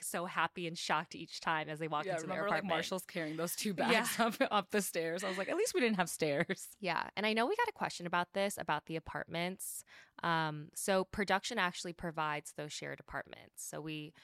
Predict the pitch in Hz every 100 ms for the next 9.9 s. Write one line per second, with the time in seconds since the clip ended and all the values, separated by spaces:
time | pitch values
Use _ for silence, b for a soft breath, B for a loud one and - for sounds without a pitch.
0 | B B B - 160 151 147 165 170 _
1 | 180 180 185 180 - - - 170 165 180
2 | 180 175 165 160 165 156 151 - 156 -
3 | 156 156 156 156 156 156 170 - - 151
4 | 151 151 160 - 165 175 175 170 170 165
5 | - _ _ _ _ - - - 165 156
6 | 160 - 151 147 147 _ _ b b b
7 | b _ - 170 156 170 226 226 233 226
8 | 220 208 - - - 208 202 - 196 190
9 | 185 185 - - 180 170 147 -